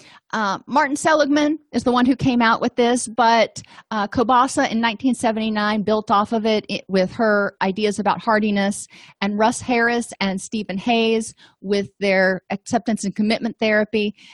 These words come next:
and also Marsha Linehan with dialectical behavior therapy. You'll see a lot of optimism sort of things in there. Traumatized brains stay on alert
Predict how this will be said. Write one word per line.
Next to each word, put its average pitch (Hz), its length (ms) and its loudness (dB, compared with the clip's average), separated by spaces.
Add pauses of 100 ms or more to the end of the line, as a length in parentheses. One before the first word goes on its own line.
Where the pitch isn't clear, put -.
(140)
and 233 140 -4
also 262 560 2
Marsha 220 340 -2
Linehan 208 560 -4
with 196 140 -8
dialectical 185 600 -2
behavior 175 400 -2
therapy. 147 420 -4
You'll 190 200 -6
see 240 240 -8
a 220 80 -2
lot 190 420 0
of 185 460 0 (420)
optimism 185 720 -4
sort 180 260 -8
of 180 80 -8
things 180 400 -4
in - 160 -10
there. 113 220 -10 (760)
Traumatized 320 720 0
brains 277 480 0 (100)
stay 247 300 0
on 277 140 0
alert 233 400 -2